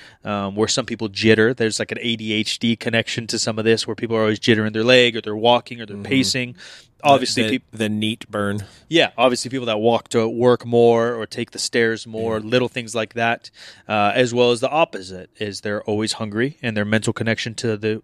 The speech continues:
Speaker 1: the, um, physiological feeling of fullness isn't as well established, and so they tend to overeat, um, the calories and, uh, and, and,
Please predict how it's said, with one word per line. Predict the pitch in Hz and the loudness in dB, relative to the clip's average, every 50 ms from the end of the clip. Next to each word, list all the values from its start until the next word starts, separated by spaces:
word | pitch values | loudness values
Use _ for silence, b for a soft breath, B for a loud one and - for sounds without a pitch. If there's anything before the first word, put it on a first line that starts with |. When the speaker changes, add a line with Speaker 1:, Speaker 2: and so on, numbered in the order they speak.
| _ _ | _ _
Speaker 1:
the, | - 117 107 104 101 101 B B B B B B _ - | -2 -2 0 0 -2 -4 B B B B B B _ -8
um, | 101 101 98 | -8 -8 -8
physiological | - - 135 120 117 120 113 113 113 110 - - - | -2 0 0 2 2 4 4 4 4 2 0 -4 -8
feeling | 101 - - 120 113 110 110 110 | -8 -6 -4 -4 -4 -4 -6 -8
of | - | -12
fullness | - - - 131 123 117 110 110 104 113 - - - | -12 -2 2 4 4 4 4 0 -2 -6 -6 -8 -4
isn't | 135 127 113 104 107 101 - | -2 -2 -2 -2 -4 -6 -4
as | 110 107 104 - - | -2 -2 -2 -4 -4
well | 104 101 107 104 101 101 - | -2 0 0 2 2 0 -2
established, | - - - - - 104 98 101 104 107 139 - - - - B B B B 175 131 | -4 -6 -8 -4 -4 -4 -4 -2 -4 -6 -6 -6 -8 -10 -12 B B B B -12 -4
and | 139 135 135 123 | -2 0 0 2
so | - - 139 123 | 4 4 4 4
they | 117 120 117 | 4 4 2
tend | - - 123 123 120 | 0 -4 -8 -8 -8
to | - 185 180 - - | -6 -6 -4 2 6
overeat, | 180 185 170 135 110 104 110 110 95 - - - - b b b b b b b - | 8 8 8 6 0 -6 -8 -10 -14 -14 -16 -18 -18 b b b b b b b -8
um, | 110 110 104 104 98 101 | -6 -4 -4 -4 -6 -8
the | 101 113 | -10 -10
calories | - - 127 113 110 107 107 98 - | -6 -4 -2 -2 0 -2 -2 -4 -6
and, | 107 107 - _ _ | -8 -12 -14 _ _
uh, | 135 139 123 | -12 -12 -10
and, | 120 120 117 113 110 - _ | -10 -12 -12 -12 -14 -14 _
and, | 110 107 107 104 101 104 | -12 -10 -10 -12 -14 -20